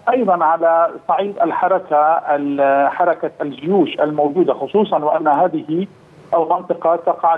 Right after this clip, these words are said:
تحت سيطرة القوات الروسية. ربما يكون الهدف الأساسي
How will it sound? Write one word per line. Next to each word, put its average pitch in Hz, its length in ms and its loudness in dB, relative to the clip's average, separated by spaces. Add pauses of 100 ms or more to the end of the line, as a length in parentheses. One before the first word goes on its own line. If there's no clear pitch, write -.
تحت - 280 -4 (500)
سيطرة 151 440 0 (160)
القوات 156 520 -2
الروسية. 147 520 -2
ربما 180 540 0
يكون 147 360 -4
الهدف 151 420 0
الأساسي 156 800 -2